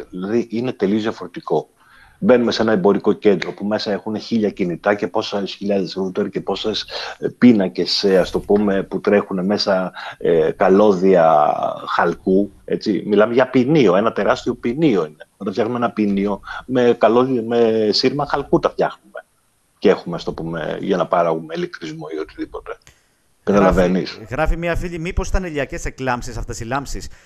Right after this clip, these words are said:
Speaker 2: Και ένας
Speaker 1: Το
Speaker 2: δεύτερος,
Speaker 1: βράδυ.
Speaker 2: και ένας άλλος φίλος
Speaker 1: Το βράδυ.
Speaker 2: λέει, «Οι μετασυσμοί πώς εξηγούνται;»
Speaker 1: <laughs>
Speaker 2: Χαρπ κι αυτό. Καταρχάς, να
Speaker 1: Ε,
Speaker 2: σημειώσουμε ότι χθες έγιναν δύο σεισμοί, ένας πίσω από τον άλλον, τερα-, με-, πολύ μεγάλοι, όχι μετασυσμοί στην αρχή.
Speaker 1: Ακρι-,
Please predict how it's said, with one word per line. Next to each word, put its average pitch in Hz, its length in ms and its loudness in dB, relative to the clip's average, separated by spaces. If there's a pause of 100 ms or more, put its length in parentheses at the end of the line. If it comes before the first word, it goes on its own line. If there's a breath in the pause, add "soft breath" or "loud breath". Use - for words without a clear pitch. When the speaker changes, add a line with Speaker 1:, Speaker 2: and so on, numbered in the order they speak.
(220 loud breath)
Speaker 2:
Και 139 80 2
ένας 160 200 -2
Speaker 1:
Το 170 60 -2
Speaker 2:
δεύτερος, 95 280 4
Speaker 1:
βράδυ. 101 240 6
Speaker 2:
και 123 60 8
ένας 110 200 4
άλλος 175 240 0
φίλος 170 160 -2
Speaker 1:
Το 175 60 4
βράδυ. 98 160 6
Speaker 2:
λέει, - 120 -2 (140)
«Οι 127 100 -10
μετασυσμοί 139 500 -8
πώς 175 160 -8
εξηγούνται;» 127 640 -6
Speaker 1:
<laughs> - 80 2
Speaker 2:
Χαρπ 135 260 2
κι - 80 0
αυτό. 117 360 -4 (1900 soft breath)
Καταρχάς, 98 480 6
να 95 80 6
Speaker 1:
Ε, - 20 6
Speaker 2:
σημειώσουμε 95 520 4
ότι - 160 -8
χθες 156 260 -6
έγιναν 190 340 -6
δύο 196 140 -2
σεισμοί, 165 280 -8
ένας 208 160 -8
πίσω 196 140 -8
από 202 100 -10
τον 180 140 -8
άλλον, 208 180 -6
τερα-, 143 320 -6
με-, 123 160 -8
πολύ 147 220 -4
μεγάλοι, 143 280 -4
όχι 123 120 -6
μετασυσμοί 117 640 -10
στην - 140 -14
αρχή. 92 340 -14
Speaker 1:
Ακρι-, 87 400 -2